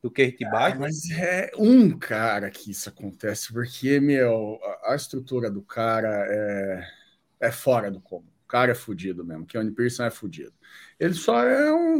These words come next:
Speaker 2: mano que não faz dieta. <laughs>
Speaker 1: Ele é tão bom, né, cara? Engraçado como ele é tão bom que ele combina o fato dele não fazer tanta dieta e ele já nasceu com corte profundo nas pernas, velho.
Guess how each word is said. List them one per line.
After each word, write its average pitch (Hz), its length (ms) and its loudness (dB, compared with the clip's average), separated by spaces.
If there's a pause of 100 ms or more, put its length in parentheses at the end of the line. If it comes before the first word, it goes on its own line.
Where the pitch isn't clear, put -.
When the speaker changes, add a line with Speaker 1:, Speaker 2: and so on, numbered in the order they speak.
(120)
Speaker 2:
mano 262 240 0
que 285 100 -2
não 285 140 0
faz 294 240 6
dieta. 180 480 2
<laughs> - 240 -4
Speaker 1:
Ele 208 240 6
é 202 60 6
tão 262 360 4
bom, 143 260 2
né, 208 120 2
cara? 151 200 2
Engraçado 170 460 2
como 180 180 -2
ele 180 100 2
é - 20 2
tão 202 280 -2
bom 151 220 2
que 196 140 -2
ele 185 100 0
combina 196 640 -2
o 185 80 2
fato 156 380 0
dele 156 200 -4
não 147 200 -4
fazer 175 320 -2
tanta 170 320 -6
dieta 147 360 -2
e 185 40 2
ele 180 100 0
já 170 180 2
nasceu 214 520 0
com 226 180 -6
corte 208 340 0
profundo 202 520 -4
nas 208 220 -2
pernas, 160 340 -2
velho. 113 120 -2